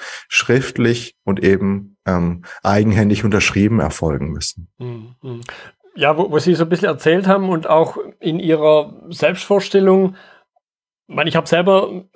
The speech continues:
Speaker 2: ähm, sagen wir mal, gewissen Softwarehintergrund.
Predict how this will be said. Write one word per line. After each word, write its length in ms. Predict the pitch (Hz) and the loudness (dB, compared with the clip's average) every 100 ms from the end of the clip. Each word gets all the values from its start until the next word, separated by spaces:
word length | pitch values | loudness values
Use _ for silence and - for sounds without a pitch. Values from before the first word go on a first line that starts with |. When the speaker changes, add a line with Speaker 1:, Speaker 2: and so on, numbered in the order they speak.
| - | -12
Speaker 2:
ähm, 180 | 147 - - | -12 -14 -14
sagen 220 | - 151 | -4 -2
wir 80 | 156 | 0
mal, 60 | 156 | -2
gewissen 400 | 156 180 185 185 | 0 0 0 0
Softwarehintergrund. 1120 | 190 196 208 175 185 185 185 185 185 180 | 0 0 0 2 2 2 2 4 4 0